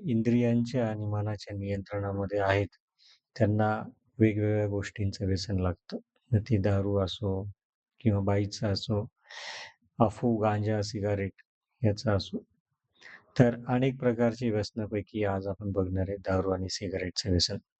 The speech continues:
तर दोन हजार बावीस मध्ये एक सर्व्हे करण्यात आला होता, ती दिल्ली येथे. त्याच्यामध्ये पाच हजार महिलांनी भाग घेतला. तर एज ग्रुप एटीन to सिक्स्टीन, अठरा ते साठ वयामधल्या या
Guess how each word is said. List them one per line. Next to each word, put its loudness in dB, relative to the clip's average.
तर 8
दोन 2
हजार 2
बावीस 2
मध्ये 0
एक -6
सर्व्हे -2
करण्यात -4
आला 0
होता, -4
ती 6
दिल्ली 4
येथे. -4
त्याच्यामध्ये 2
पाच -2
हजार -2
महिलांनी -2
भाग -4
घेतला. -8
तर 6
एज 2
ग्रुप 0
एटीन 2
to 2
सिक्स्टीन, -4
अठरा -4
ते -2
साठ 0
वयामधल्या 0
या 0